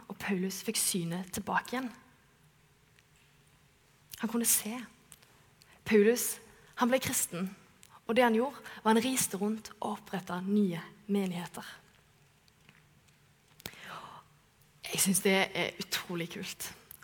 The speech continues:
Og i første Korinter elleve elleve så står det:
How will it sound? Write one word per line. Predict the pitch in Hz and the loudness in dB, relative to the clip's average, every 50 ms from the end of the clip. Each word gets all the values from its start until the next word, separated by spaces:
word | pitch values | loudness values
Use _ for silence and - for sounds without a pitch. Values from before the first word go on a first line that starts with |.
| _ _ | _ _
Og | 226 226 240 247 247 - | 8 10 10 10 8 6
i | 240 | 0
første | - - - - - - - 190 | 0 0 0 0 0 0 0 -2
Korinter | - 202 196 175 170 170 - 190 190 196 - - - | -2 -2 -2 -4 -4 -2 0 0 0 0 0 4 6
elleve | 233 233 214 185 165 175 185 196 - - 214 | 8 8 8 8 8 6 4 4 4 4 4
elleve | 214 208 196 175 170 202 262 277 - | 6 6 6 6 4 4 2 2 -2
så | - 262 - | -6 -6 -6
står | - - - 90 - - | -8 -10 -10 -10 -10 -10
det: | - | -12